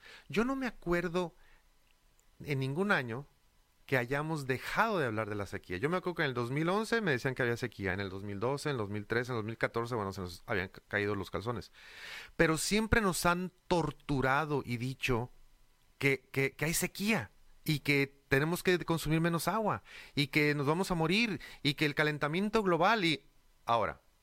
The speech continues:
¿la sequía es por el calentamiento global o es por el cambio climático?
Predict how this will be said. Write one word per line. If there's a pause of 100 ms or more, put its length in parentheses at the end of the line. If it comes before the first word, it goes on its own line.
(580)
¿la
sequía
es
por
el
calentamiento
global (760)
o
es
por
el
cambio
climático?